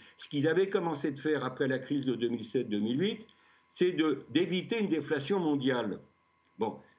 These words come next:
donc c'est mon interprétation. Alors, euh, l'inflation reste trop basse. L'inflation reste trop basse. Euh, dans la zone euro aujourd'hui, on est près de zéro pour cent rythme annuel, et même aux États-Unis, même s'ils sont un peu plus hauts que nous,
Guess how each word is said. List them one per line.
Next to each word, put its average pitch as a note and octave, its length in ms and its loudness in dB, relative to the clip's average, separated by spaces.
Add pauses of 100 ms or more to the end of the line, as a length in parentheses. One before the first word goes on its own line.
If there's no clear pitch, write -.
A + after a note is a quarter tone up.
(320)
donc C#3 280 0 (120)
c'est D3 120 0
mon C#3+ 200 4
interprétation. D#3 840 0 (300)
Alors, C#3 320 2 (160)
euh, B2 220 2 (920)
l'inflation F3 540 2
reste C#3+ 320 0
trop D#3+ 140 0
basse. G#3+ 360 -4 (220)
L'inflation C3+ 480 -2
reste A#2+ 300 -2
trop B2+ 160 -2
basse. B2 340 -2 (400)
Euh, G#2+ 220 2 (360)
dans C#3+ 160 2
la C#3 140 2
zone C3 220 2
euro B2 220 2
aujourd'hui, B2 380 0
on A#2 80 -4
est A2 120 -2
près A2+ 200 -2
de G2+ 80 -4
zéro A#2 220 0
pour A2+ 220 -6
cent A#2+ 160 0
rythme A2 260 -4
annuel, B2 340 4
et G#2+ 80 2
même D#3 220 2
aux D3 80 2
États-Unis, C3+ 720 2 (260)
même A2+ 100 -4
s'ils A#2+ 180 -2
sont C#3 140 2
un C#3 80 2
peu C#3+ 160 0
plus D3 160 -2
hauts C#3+ 120 2
que - 120 -8
nous, D3+ 180 2